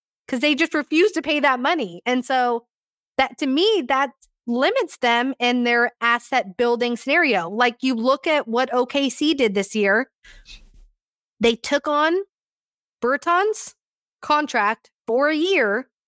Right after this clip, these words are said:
and were able to flip it for Gordon Hayward. They took on that contract knowing that they would be able to flip it for this exact kind of scenario. The Kings just don't ever do that stuff, but that also limits them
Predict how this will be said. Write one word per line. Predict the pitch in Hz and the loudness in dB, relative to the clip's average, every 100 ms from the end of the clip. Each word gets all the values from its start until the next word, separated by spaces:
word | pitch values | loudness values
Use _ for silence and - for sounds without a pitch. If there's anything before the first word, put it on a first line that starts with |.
| _ _ _ | _ _ _
and | 262 277 | -2 0
were | 285 277 | 0 0
able | 277 277 311 | 0 0 -2
to | - 311 | -2 -4
flip | - 269 254 | -2 -2 0
it | 269 262 - _ _ _ _ _ _ _ | -2 -2 -6 _ _ _ _ _ _ _
for | 220 | -2
Gordon | 226 240 | 0 0
Hayward. | 226 202 165 - - _ _ - - _ | 0 0 -2 -8 -18 _ _ -20 -20 _
They | 220 | 0
took | - - 403 403 | 0 -2 0 2
on | 403 | 2
that | 403 381 311 | 2 0 0
contract | 339 339 - 294 254 - - - | 0 0 0 0 0 -4 -18 -6
knowing | 208 285 370 285 233 262 - _ _ - | 0 2 2 2 0 -2 -6 _ _ -4
that | 262 254 | -2 0
they | 262 | -2
would | 277 285 | 0 -2
be | 262 262 | 0 0
able | 247 247 247 | 0 0 -2
to | 285 | -6
flip | - 392 440 | -2 -2 0
it | 269 - | -2 -2
for | 269 254 | -2 0
this | 247 247 | 0 0
exact | 254 226 240 240 | -2 2 2 0
kind | 233 220 | -2 0
of | 220 | -2
scenario. | - 254 277 208 151 - - - _ | -2 0 0 0 -4 -8 -12 -18 _
The | 247 | -2
Kings | - 339 440 415 | 0 0 0 0
just | 339 339 | -2 -2
don't | - 285 311 | 0 0 0
ever | 254 262 254 | 0 0 0
do | 196 247 277 | 0 -2 2
that | 233 196 - | 2 0 -2
stuff, | 190 190 - _ _ _ _ | 0 0 -2 _ _ _ _
but | 262 277 | -2 0
that | 294 | 0
also | 262 277 - 302 | 0 -2 0 -2
limits | 214 269 392 349 - | 0 0 0 -2 -2
them | 233 233 269 | 0 2 0